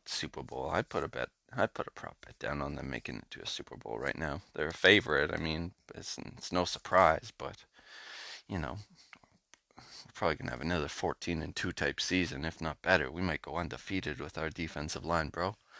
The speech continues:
I don't wanna get ahead of myself, and there's always one weird game where,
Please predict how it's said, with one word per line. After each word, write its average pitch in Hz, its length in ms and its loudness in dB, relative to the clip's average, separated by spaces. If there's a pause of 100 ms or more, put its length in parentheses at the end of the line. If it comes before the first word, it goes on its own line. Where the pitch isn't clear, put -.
(160)
I 92 60 2
don't 92 100 4
wanna 80 160 2
get 82 160 0
ahead 104 240 8
of 87 60 8
myself, 80 500 4
and 76 120 -2
there's 80 160 -2
always 85 320 4
one 87 260 2
weird 87 280 4
game 85 340 4
where, 82 220 -2